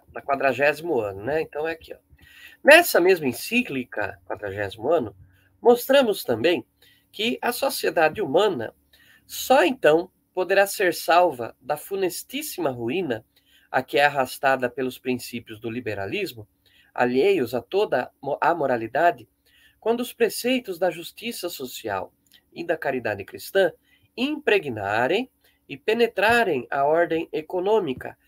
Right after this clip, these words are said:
e a organização civil, o que indubitavelmente não podem conseguir nem a luta de classes, nem os atentados do terror, nem o abuso ilimitado e tirâmi-, tirânico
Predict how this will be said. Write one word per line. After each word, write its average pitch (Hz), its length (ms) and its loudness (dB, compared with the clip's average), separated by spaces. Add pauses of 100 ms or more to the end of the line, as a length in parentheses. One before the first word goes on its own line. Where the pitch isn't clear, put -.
(160)
e 165 80 -6
a 170 60 2
organização 190 680 0
civil, 160 460 -8 (560)
o - 80 -10
que 269 140 -2
indubitavelmente 190 880 0
não 147 160 -4
podem 143 280 0
conseguir 131 720 -6
nem 214 300 4
a 190 80 8
luta 160 260 0
de - 80 -14
classes, 214 640 0 (340)
nem 262 240 2
os 240 100 -2
atentados 196 640 -2
do 196 100 -14
terror, 127 420 -4 (400)
nem 180 200 2
o 190 80 6
abuso 175 500 -2
ilimitado 160 580 -2
e - 60 -12
tirâmi-, 175 500 -4 (260)
tirânico 147 580 -4